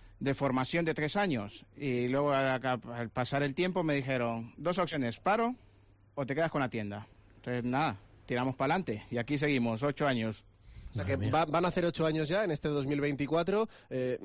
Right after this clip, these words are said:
Speaker 2: ¿y cómo valoras tu, tu experiencia, tu desarrollo? ¿Ha cambiado algo el, el, el tiempo y sobre todo han cambiado,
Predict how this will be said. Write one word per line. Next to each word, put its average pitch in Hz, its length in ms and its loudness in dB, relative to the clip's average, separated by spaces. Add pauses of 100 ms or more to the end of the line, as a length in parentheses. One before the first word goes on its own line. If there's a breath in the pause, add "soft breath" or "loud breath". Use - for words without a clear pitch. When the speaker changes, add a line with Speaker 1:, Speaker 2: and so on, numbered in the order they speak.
Speaker 2:
¿y 143 160 -8
cómo 185 240 2
valoras 151 440 2
tu, 127 440 2
tu 131 120 -2
experiencia, 135 500 0
tu 127 140 -2
desarrollo? 135 600 2
¿Ha 135 80 2
cambiado 165 440 2
algo 143 260 2
el, 139 240 0
el, 127 340 0
el 123 240 0
tiempo 151 220 2
y 160 40 2
sobre 135 200 0
todo 156 180 2
han 156 60 0
cambiado, 175 460 0